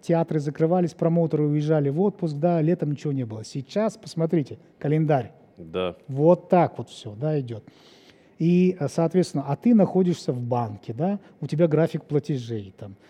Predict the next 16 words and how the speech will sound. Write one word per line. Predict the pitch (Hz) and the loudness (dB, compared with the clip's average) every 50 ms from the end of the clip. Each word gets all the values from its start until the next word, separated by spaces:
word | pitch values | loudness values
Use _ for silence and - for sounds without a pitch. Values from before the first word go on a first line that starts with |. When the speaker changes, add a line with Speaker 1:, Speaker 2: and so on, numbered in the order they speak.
| - _ - | -20 _ -12
Speaker 1:
у | 160 | -10
тебя | 143 - 156 165 170 | -6 -2 2 2 2
в | 156 170 | 4 2
этом | 170 - 170 170 | 2 0 2 2
месяце | 175 175 - - 165 - - - 170 170 165 160 156 - - - - _ - | 2 2 0 0 -4 -4 0 2 4 4 4 4 2 -4 -14 -20 -18 _ 0
пусто, | 254 269 269 - - - 127 110 110 107 | 2 2 2 2 -2 -6 -10 -10 -8 -4
в | 104 151 | 0 0
этом | 202 185 180 170 | 0 0 0 -2
месяце | 175 170 - - - 156 | -2 -2 -2 -4 -8 -8
густо, | 131 135 147 151 139 - - - 127 | -6 -4 -4 -4 -4 -4 -8 -10 -8
а | 127 | -4
тебе | - 214 196 | -2 -2 -2
платить | 208 - 160 156 - 190 180 | -2 -2 -4 -2 -2 -2 -2
надо | 170 160 160 156 156 143 | 0 -2 -2 -2 -2 -4
всё. | - - 135 - - - _ - | -6 -8 -18 -18 -20 -20 _ -2
Поэтому | - 202 214 - 226 214 214 214 202 196 196 | 0 0 2 2 4 4 4 4 4 2 -2